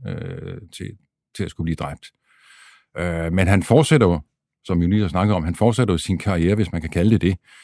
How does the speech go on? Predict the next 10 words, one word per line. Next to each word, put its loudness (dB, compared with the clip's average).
i, 0
øh, 0
i 0
Treblinka, 2
hvor 0
han 0
bliver 0
Treblinkers -4
første -4
lejrkommandant. -4